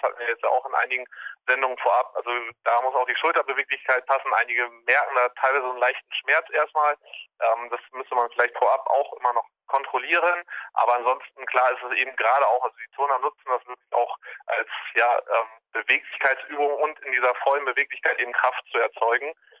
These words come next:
Und dementsprechend gerade so diese Rückwärtsplanke, dann voll ausgestreckt, äh, voll ausgestreckte Arme auf dem Liegestützbarren, ähm, perfekt. Also ich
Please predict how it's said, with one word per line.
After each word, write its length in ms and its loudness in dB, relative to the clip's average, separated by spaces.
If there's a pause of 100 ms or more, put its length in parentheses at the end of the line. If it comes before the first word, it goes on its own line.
(160)
Und 360 -2
dementsprechend 500 -2
gerade 400 2 (180)
so 140 -4
diese 240 0 (260)
Rückwärtsplanke, 840 0
dann 160 -10 (100)
voll 160 2
ausgestreckt, 640 -2 (140)
äh, 220 -2 (200)
voll 240 2
ausgestreckte 560 0
Arme 400 0
auf 200 0
dem 120 -6 (640)
Liegestützbarren, 840 -2
ähm, 240 0 (120)
perfekt. 500 -2
Also 140 -4
ich 80 0